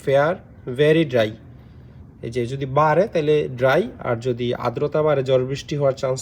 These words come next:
থাকে, তাহলে এটা পিছনের দিকে যায়। এটা আমিও জানতাম না, এখানে দেখে বুঝলাম। আর এই প্রেশার যদি একদম কমে, কমের দিকে আসে তখন ঝড় তুফান হবে, এটা বুঝে নিতে হবে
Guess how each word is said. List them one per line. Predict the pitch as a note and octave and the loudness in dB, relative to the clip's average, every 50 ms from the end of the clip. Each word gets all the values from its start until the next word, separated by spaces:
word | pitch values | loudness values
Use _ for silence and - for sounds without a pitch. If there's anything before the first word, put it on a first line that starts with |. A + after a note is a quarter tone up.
| - | -6
থাকে, | - E3 F#3+ F#3 - | -4 -4 -4 -4 -2
তাহলে | C#3 B2+ C3+ C#3 | -2 0 -2 -2
এটা | - F#3 F3 - - | -4 -6 -8 -6 -8
পিছনের | A3 G3+ - G#3+ F3+ D#3 C3 A#2+ C3 | -10 -6 -2 2 2 2 2 2 0
দিকে | A#2+ A#2+ A2+ A2 | 0 0 0 -2
যায়। | A2+ A2 A2+ - - - - - | -4 -6 -8 -12 -16 -20 -20 -16
এটা | - C3+ B2+ C#3 | -10 -6 -4 -2
আমিও | C#3+ D#3 D#3 E3 D#3 E3+ | 0 2 0 2 2 2
জানতাম | D#3+ D#3+ - - C3 D3+ | 0 2 0 -2 -2 0
না, | F3+ F3 D3+ | -2 -4 -2
এখানে | - D3 B2+ B2 A#2+ B2+ | -2 -2 -2 0 0 0
দেখে | C3 B2+ - C3 B2+ C3 | -2 -2 -2 -4 -2 -2
বুঝলাম। | C3 A#2+ A#2 C3 C#3 - - - - - - - - - - - - - - - - - A#2 A#2+ | -4 -4 -2 -2 -2 -4 -4 -12 -20 -20 -20 -20 -20 -20 -20 -20 -20 -20 -20 -18 -8 -4 -2 0
আর | A#2+ A#2+ B2 B2 | 2 2 2 2
এই | B2 A#2+ A#2 - - - - - - - - - - | 2 0 -2 -6 -12 -18 -20 -20 -20 -20 -20 -4 0
প্রেশার | D#3 D3+ C#3+ - F3 D#3 D#3 | 2 2 4 4 2 2 2
যদি | E3+ D#3+ E3+ - F3+ | 0 0 2 2 2
একদম | F3+ F3 D#3+ D#3+ F#3+ G3+ G3+ F3+ - - | 2 0 2 4 4 4 4 2 2 4
কমে, | E3 E3+ F#3+ G#3 G3+ G3+ - | 6 8 8 6 4 4 4
কমের | D#3 D#3 F#3+ G#3+ G#3 F3+ | 4 6 6 4 4 2
দিকে | F#3+ F#3 F#3+ G3 G3 | 2 4 4 4 4
আসে | F#3 A#3 G#3 G#3 | 2 0 2 2
তখন | G3 E3+ F#3 F3+ F3 C#3 | 2 4 4 4 4 4
ঝড় | D3+ C#3+ C#3+ - - | 4 4 4 2 0
তুফান | F3 D#3+ D#3+ E3+ E3+ E3+ F3 | -2 0 2 2 2 4 2
হবে, | F3+ A#3 A#3+ G3+ | 2 2 0 -2
এটা | - C#3+ C3 C3 | -2 -2 0 0
বুঝে | C3+ B2 A#2 A#2+ A2+ | 0 0 0 -2 -4
নিতে | A2+ A2 - A2 A2 | -4 -6 -6 -6 -6
হবে | G#2+ G#2 | -6 -6